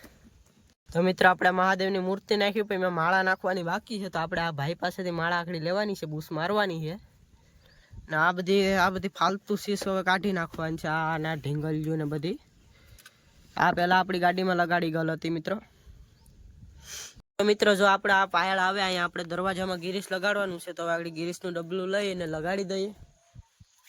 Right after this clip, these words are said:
આ દરવાજો બહુ હાલ્ટ થઈ ગયો છે, પેસેન્જરને ખોલવામાં થોડુંક તકલીફ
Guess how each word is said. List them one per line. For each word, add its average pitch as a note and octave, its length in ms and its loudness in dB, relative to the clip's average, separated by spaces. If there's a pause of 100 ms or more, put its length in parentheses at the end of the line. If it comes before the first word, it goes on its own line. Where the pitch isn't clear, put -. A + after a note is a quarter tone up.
(140)
આ D#3+ 100 -8
દરવાજો F3 380 2
બહુ F3 220 4
હાલ્ટ F#3+ 340 2 (160)
થઈ A3 140 4
ગયો G#3+ 240 4
છે, E3 120 -2 (600)
પેસેન્જરને F#3+ 560 0 (100)
ખોલવામાં F#3+ 460 0
થોડુંક F#3+ 320 -2
તકલીફ F3+ 340 -4